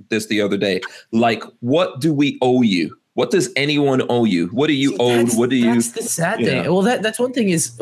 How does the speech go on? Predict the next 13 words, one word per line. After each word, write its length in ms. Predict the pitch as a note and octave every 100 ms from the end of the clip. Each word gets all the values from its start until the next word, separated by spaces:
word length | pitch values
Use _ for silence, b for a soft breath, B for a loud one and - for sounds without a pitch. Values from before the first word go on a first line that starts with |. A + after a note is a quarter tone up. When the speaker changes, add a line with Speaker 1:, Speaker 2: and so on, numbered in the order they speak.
| A2+
Speaker 2:
I 60 | F#3
think 200 | B3 -
we 100 | E3+
agreed 360 | D3+ A#3+ A3+
that 320 | C#3 C3+ - - -
very 540 | B2+ C#3 G3+ B3 G#3+
little, 400 | C#3+ D#3+ - - _ -
other 280 | D3+ E3+ E3
than 280 | D#3+ E3
the 120 | C#3+ C#3
right 400 | C3+ D3+ D3 -
to 460 | - C#3 B2+ A#2+ - _
self-preservation, 1400 | - - - D#3 D3+ - E3 D#3 D#3 A#2+ A#2 - B2+ D3+